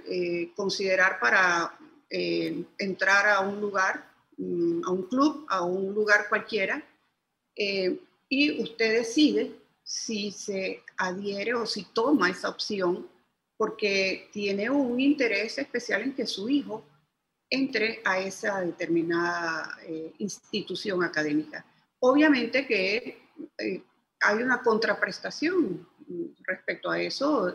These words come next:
eh, en cuanto al prestigio, a la infraestructura, a lo que ofrece esa, eh, ese centro de educación particular. De eso se trata. Usted como padre de familia tiene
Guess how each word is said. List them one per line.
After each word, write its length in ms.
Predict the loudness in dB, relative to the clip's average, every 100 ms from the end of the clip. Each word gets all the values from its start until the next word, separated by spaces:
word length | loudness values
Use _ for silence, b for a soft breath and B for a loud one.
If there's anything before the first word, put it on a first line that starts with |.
| -2
eh, 440 | 0 2 2 -2 -4
en 140 | -6 -4
cuanto 360 | 0 0 0 -2
al 400 | 0 0 -2 -6
prestigio, 1000 | -6 -6 -6 -2 0 0 0 0 0 -6 b b b
a 80 | -2
la 80 | 0
infraestructura, 1300 | 0 -2 -4 -4 -8 -8 -6 -2 0 0 0 -6 b b b b
a 180 | 0 2
lo 200 | 4 0
que 240 | 0 0 2
ofrece 1000 | 2 -2 2 4 4 2 0 0 -2 -4
esa, 720 | 0 0 0 -2 -2 -2 -6 -8
eh, 360 | -6 -4 -4 -4
ese 340 | -8 -4 -6
centro 680 | -2 2 2 2 -2 -2 -2
de 100 | -2
educación 480 | -2 -4 -4 -4 -2
particular. 760 | -4 -4 -8 -4 -2 -2 -6 b b b
De 240 | 4 6 6
eso 200 | 4 0
se 160 | -4
trata. 500 | -2 2 2 0 -6 -6
Usted 380 | -10 -2 -2 2
como 320 | 0 0 0
padre 320 | 2 2 0
de 60 | -2
familia 600 | -4 -4 -4 -4 -4 -8
tiene 560 | -6 -4 -4 -2 -4